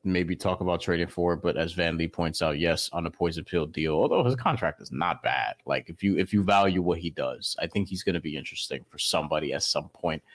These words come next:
'cause I don't think his future's in Detroit. I don't think anybody's future's in Detroit except maybe Kate Cunningham, and I'm not even sure of that because you have people over there trying to trade him in terms of, uh, just the analysis, not the actual front office of the team. Um, but closing thoughts on this before we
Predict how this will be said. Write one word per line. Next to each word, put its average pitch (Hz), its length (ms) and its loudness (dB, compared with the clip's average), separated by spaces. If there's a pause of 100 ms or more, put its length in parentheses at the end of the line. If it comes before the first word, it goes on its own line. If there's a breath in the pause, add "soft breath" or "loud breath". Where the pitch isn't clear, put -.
(200 loud breath)
'cause 95 120 0
I 95 60 4
don't 95 100 2
think 90 80 0
his 87 100 0
future's 87 340 0
in 85 80 0
Detroit. 135 400 2 (280 loud breath)
I 170 40 6
don't 196 80 6
think 202 120 8
anybody's 180 360 8
future's 135 380 6
in 123 80 6
Detroit 110 300 4
except 101 260 4
maybe 92 240 2
Kate 82 240 0
Cunningham, 90 480 0
and 85 80 0
I'm 95 140 4
not 101 140 4
even 92 180 2
sure 98 180 2
of 90 60 2
that 90 180 2
because 80 300 -8
you 85 100 -4
have 80 140 -2
people 80 280 -6
over 73 160 -4
there 76 160 -4
trying 67 240 -8
to 65 60 -10
trade 69 280 -10
him 60 120 -14
in 62 80 -20
terms 64 340 -14
of, - 160 -16
uh, 58 140 -6 (460)
just - 180 0
the 87 80 -4
analysis, 69 560 -2
not 69 160 -4
the - 160 -4
actual - 460 -6 (160)
front - 260 -6
office - 340 -8
of 120 80 -10
the - 140 -12
team. - 180 -12 (520 loud breath)
Um, 98 400 6
but 101 140 2
closing 120 380 6
thoughts 92 300 2
on 90 80 2
this 85 160 2
before 90 280 0
we 85 160 2